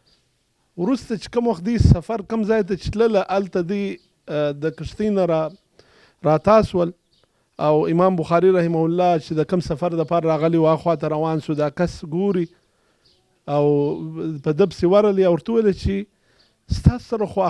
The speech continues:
خزانه وه، هغه س-، هغه چېرته ولاړه؟ هغه دې څه کړل؟» نو دی ورته فرمایي چې کوم وخت تا دا دعوه وکړل د درواغو، زه خو خبر وم چې تا د درواغ وایې، نو هغه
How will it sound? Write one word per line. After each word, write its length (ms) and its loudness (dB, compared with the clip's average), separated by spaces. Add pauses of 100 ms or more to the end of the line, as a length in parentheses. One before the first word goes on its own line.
خزانه 460 0
وه، 240 2 (180)
هغه 160 -2
س-، 220 -8 (100)
هغه 100 0
چېرته 340 -2
ولاړه؟ 360 -4 (720)
هغه 160 0
دې 200 0
څه 160 6
کړل؟» 200 -14 (1120)
نو 180 2
دی 180 0
ورته 220 0
فرمایي 600 0
چې 140 -12 (120)
کوم 180 2
وخت 340 2 (140)
تا 120 6
دا 220 4
دعوه 400 6
وکړل 360 4
د 180 -2
درواغو، 500 6 (440)
زه 180 -4
خو 160 -8
خبر 260 0
وم 160 0
چې 140 -8
تا 140 0
د 260 -6
درواغ 360 2
وایې، 180 0 (520)
نو 120 0
هغه 220 2